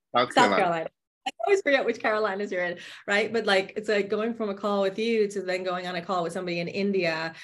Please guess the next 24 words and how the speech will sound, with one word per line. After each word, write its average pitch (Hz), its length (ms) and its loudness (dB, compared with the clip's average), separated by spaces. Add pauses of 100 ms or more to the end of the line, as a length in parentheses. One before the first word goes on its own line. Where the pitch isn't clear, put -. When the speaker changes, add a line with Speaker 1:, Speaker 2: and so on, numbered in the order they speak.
(160)
Speaker 2:
and 185 100 -6
going 175 220 0
on 175 80 -2
a 170 40 -6
call 175 140 -4
with 170 100 -4
somebody 170 220 -4
in 160 80 -2
the 165 80 -6
U 165 140 -2
K 190 340 -4
and 160 100 -6
somebody 175 280 -6
in 175 140 -6
the, - 200 -10
on 170 140 -6
a 165 60 -6
call, 165 220 -12
you 196 120 -4
know, 170 140 -2
in 175 160 -6
Africa. 220 500 -2
It's 165 140 -8
like, 175 280 -4